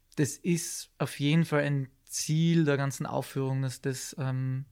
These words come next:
im besten Fall als Gedanke ans Publikum rüberkommt.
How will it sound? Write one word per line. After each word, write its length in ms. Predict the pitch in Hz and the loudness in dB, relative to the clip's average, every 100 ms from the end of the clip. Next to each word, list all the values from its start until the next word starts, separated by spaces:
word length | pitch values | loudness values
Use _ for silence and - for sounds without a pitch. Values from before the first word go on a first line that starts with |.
| _ _ | _ _
im 120 | - 127 | -6 -2
besten 280 | 135 - 160 | -2 -2 0
Fall 180 | 139 | 2
als 180 | 139 131 | 2 0
Gedanke 640 | - - 120 - 139 131 131 - - - | -4 -4 -4 -4 -2 0 -2 -8 -18 -12
ans 120 | - | -10
Publikum 680 | - - 160 - 135 135 135 151 | -10 -8 -6 -2 0 0 -2 -2
rüberkommt. 540 | 156 131 - 123 120 | -2 -2 -2 -4 -6